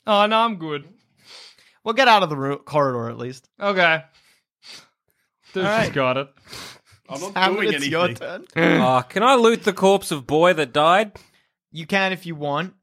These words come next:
Speaker 2: You might wanna step out of the
Speaker 4: Oh, yeah,
Speaker 2: corridor
Speaker 4: yeah,
Speaker 2: to
Speaker 4: yeah.
Speaker 2: do that. Uh, you can get another sword.
Speaker 4: Yes.
Speaker 2: You can't
Speaker 3: Hey,
Speaker 2: take his armor off. That'd
Speaker 3: Adam,
Speaker 2: take
Speaker 3: are you
Speaker 2: ten rounds.
Speaker 3: standing in a fire still?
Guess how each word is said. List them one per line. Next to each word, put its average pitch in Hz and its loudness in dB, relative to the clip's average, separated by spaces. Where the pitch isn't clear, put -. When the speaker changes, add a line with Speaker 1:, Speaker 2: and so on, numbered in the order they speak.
Speaker 2:
You 170 -10
might 190 0
wanna 190 -6
step 170 -6
out 151 0
of 151 -8
the 135 -4
Speaker 4:
Oh, 131 0
yeah, 120 -2
Speaker 2:
corridor 113 0
Speaker 4:
yeah, 110 0
Speaker 2:
to 110 -4
Speaker 4:
yeah. 101 -4
Speaker 2:
do 196 -2
that. 214 0
Uh, 170 4
you 175 -12
can 202 -12
get 185 -4
another 160 0
sword. 151 -4
Speaker 4:
Yes. - -18
Speaker 2:
You 160 -10
can't 156 2
Speaker 3:
Hey, 156 2
Speaker 2:
take 175 -6
his 143 -10
armor 135 -6
off. 117 -10
That'd 147 2
Speaker 3:
Adam, 143 2
Speaker 2:
take 139 0
Speaker 3:
are 180 2
you 240 0
Speaker 2:
ten - -2
rounds. 240 -4
Speaker 3:
standing 226 0
in 175 -2
a 120 -2
fire 107 -2
still? 123 -8